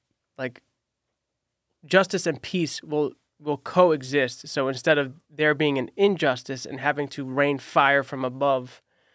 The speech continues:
of justice to level the mountain, it's justice and peace will be, like, one and the same.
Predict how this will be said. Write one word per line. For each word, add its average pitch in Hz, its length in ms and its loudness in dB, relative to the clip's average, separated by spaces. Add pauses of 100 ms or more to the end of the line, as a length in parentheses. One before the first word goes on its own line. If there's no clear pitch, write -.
(260)
of 139 200 -4
justice 147 420 4
to 147 140 -4
level 147 380 2
the 143 100 2
mountain, 139 580 2 (500)
it's 147 260 -4
justice 160 440 0
and 135 200 -4
peace - 480 -4 (340)
will 147 160 -4
be, 139 300 -2 (380)
like, 135 260 -6 (160)
one 160 280 4
and 143 80 0
the 123 60 -6
same. 131 400 -6